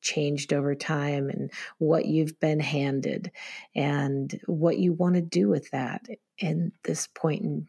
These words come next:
your faith and what you're noticing changing about your way of being in the world and your ability to love and listen well.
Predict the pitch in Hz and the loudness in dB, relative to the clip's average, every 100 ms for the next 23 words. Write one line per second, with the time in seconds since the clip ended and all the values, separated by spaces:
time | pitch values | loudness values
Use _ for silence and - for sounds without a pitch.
0 | _ - 143 - 156 147 143 147 _ _ | _ -6 -4 -2 0 0 0 -4 _ _
1 | - - _ - 151 143 143 143 143 - | -20 -20 _ -4 -2 0 -2 -2 -4 -10
2 | _ _ _ - - 185 160 156 156 156 | _ _ _ -4 0 2 2 4 2 2
3 | - 147 - - 143 139 147 147 143 143 | 0 -2 -2 -2 -2 -2 -2 -2 -2 -2
4 | - 156 151 151 151 143 143 - 156 151 | 0 0 2 4 4 2 -2 2 4 4
5 | 151 151 143 135 147 143 147 143 147 147 | 4 2 0 0 0 0 0 0 -2 -2
6 | 139 143 143 139 139 - 139 139 139 131 | -2 -2 0 0 -2 -4 -2 -2 -2 -4
7 | 139 - _ - - - - - - 147 | -8 -18 _ -20 -20 -18 -18 -12 -2 0
8 | 147 165 165 - 139 - - - | 2 2 0 -2 -4 -4 -8 -10